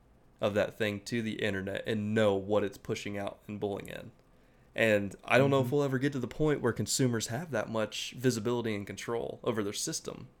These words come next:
Speaker 2: Nope.
Speaker 1: And why, why would they
Speaker 2: I,
Speaker 1: give us
Speaker 2: I
Speaker 1: that?
Speaker 2: highly doubt it.
Speaker 1: But see, but here's the thing. A superhero will come along and will create an open source
Speaker 2: <laughs>
Speaker 1: version of whatever the major product is, and it will go crazy and sell,
Speaker 2: <laughs>
Speaker 1: and sell millions.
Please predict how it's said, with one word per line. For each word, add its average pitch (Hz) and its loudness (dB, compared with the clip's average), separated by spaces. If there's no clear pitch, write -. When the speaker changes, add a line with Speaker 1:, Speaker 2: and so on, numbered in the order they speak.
Speaker 2:
Nope. 120 -2
Speaker 1:
And 139 4
why, 143 4
why 135 4
would 151 4
they 143 10
Speaker 2:
I, - 8
Speaker 1:
give 143 6
us 110 4
Speaker 2:
I - -4
Speaker 1:
that? 98 4
Speaker 2:
highly 123 0
doubt 104 -4
it. 98 -6
Speaker 1:
But 135 8
see, 180 6
but 143 6
here's 143 8
the 113 -10
thing. 123 0
A 110 2
superhero 104 2
will 98 -2
come 104 -6
along 95 -4
and 117 2
will 110 4
create 107 0
an 107 0
open 147 10
source - 4
Speaker 2:
<laughs> - -4
Speaker 1:
version 110 0
of 120 10
whatever 110 8
the 113 6
major 110 2
product 98 -2
is, 98 -2
and 117 4
it 113 6
will 113 2
go 110 4
crazy 107 0
and 98 -2
sell, 104 0
Speaker 2:
<laughs> - -20
Speaker 1:
and 117 -8
sell 107 -2
millions. 104 -6